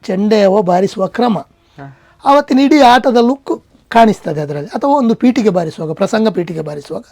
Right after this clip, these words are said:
Speaker 1: ಇಡೀ ಪ್ರಸಂಗದ ನಡೆಯನ್ನು ರಂಗದಲ್ಲಿ ತೋರಿಸುವುದು ಚೆಂಡೆಯವನ ಚಾಕಚಕ್ಯತೆ.
Speaker 2: ಹ್ಮ್.
Speaker 1: ಹಾಗಂತೇಳಿ ಅಲ್ಲಿ ಮದ್ದಳೆಯ ಒತ್ತು ಕೊಟ್ರೆ ಸಾಕಾಗ್ತದೆ. ಅದೇ ಸ್ತ್ರೀವೇಷ ಶೃಂಗಾರದ ವ-, ಆ, ಸನ್ನಿವೇಶಗಳು ಬಂದಾಗ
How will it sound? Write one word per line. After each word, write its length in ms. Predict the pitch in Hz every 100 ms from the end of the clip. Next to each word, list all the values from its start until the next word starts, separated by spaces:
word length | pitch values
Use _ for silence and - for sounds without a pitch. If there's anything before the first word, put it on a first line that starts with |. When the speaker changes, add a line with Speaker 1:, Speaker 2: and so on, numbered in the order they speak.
| _ _ _ _ -
Speaker 1:
ಇಡೀ 380 | 220 254 262 262
ಪ್ರಸಂಗದ 520 | 226 196 226 214 196
ನಡೆಯನ್ನು 480 | 196 196 196 196 220
ರಂಗದಲ್ಲಿ 480 | 190 190 185 180
ತೋರಿಸುವುದು 540 | 175 208 208 - 196 208 - _ _ -
ಚೆಂಡೆಯವನ 480 | 277 285 262 202 220 - - _ _ _
ಚಾಕಚಕ್ಯತೆ. 720 | - 233 185 - 170 156 135
Speaker 2:
ಹ್ಮ್. 240 | - 151 135 _ _ _ _ _
Speaker 1:
ಹಾಗಂತೇಳಿ 720 | 233 247 330 311 262 254 - _ _ _ -
ಅಲ್ಲಿ 400 | - 220 254 262 - _ 202
ಮದ್ದಳೆಯ 380 | 196 220 220
ಒತ್ತು 380 | 208 208 208 226
ಕೊಟ್ರೆ 240 | 202 185 214
ಸಾಕಾಗ್ತದೆ. 640 | 190 170 151 - 135 - _ -
ಅದೇ 280 | 214 285 302
ಸ್ತ್ರೀವೇಷ 480 | 277 208 233 226 - 214
ಶೃಂಗಾರದ 480 | - 185 208 214 208
ವ-, 260 | 202 202 202 - - 202
ಆ, 300 | 190 185 185
ಸನ್ನಿವೇಶಗಳು 600 | - 214 208 - 180 180
ಬಂದಾಗ 400 | 180 170 156